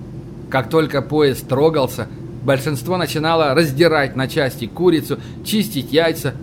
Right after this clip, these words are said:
или нарезать помидоры. Любители выпить бежали к проводнице за стаканами, если забыли вдруг купить одноразовые. Самое смешное, что многие из этих людей только что, максимум час-полтора назад,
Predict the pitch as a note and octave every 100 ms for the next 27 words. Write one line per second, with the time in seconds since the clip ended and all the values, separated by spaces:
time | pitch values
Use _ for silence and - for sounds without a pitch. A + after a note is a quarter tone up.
0 | - E3 F#3 E3+ D3 C3 C#3+ C3+ C#3 C#3+
1 | C3+ C3+ B2 F#2+ - - - - - -
2 | C#3+ F3 F3 D#3+ D#3 F3 E3 C3+ A#2+ C#3
3 | E3 D#3+ B2+ C#3+ C#3+ C#3 F3 D#3+ B2+ D3
4 | D#3+ D#3 E3 D3 A#2+ A#2 - - - C#3+
5 | D3 C3+ C#3 C3 E3 D3+ A#2 B2+ C3 B2
6 | C3+ D3 - - A#2+ C3+ C3+ B2 G#2+ G2+
7 | E2+ - - - - - C#3 C#3 D3 C#3
8 | C#3 C#3 E3 D#3+ A#2+ B2+ A#2 C3+ G3 F3
9 | C#3 A#2+ B2 A#2+ C#3+ D3+ C3 A#2+ G2 -
10 | G3 E3 B2+ - A#2 F2+ F2 D#3+ D#3+ E3
11 | E3 C#3 F3+ E3 C3+ C3 C3+ C#3+ D#3 C#3
12 | C#3 D3+ D3+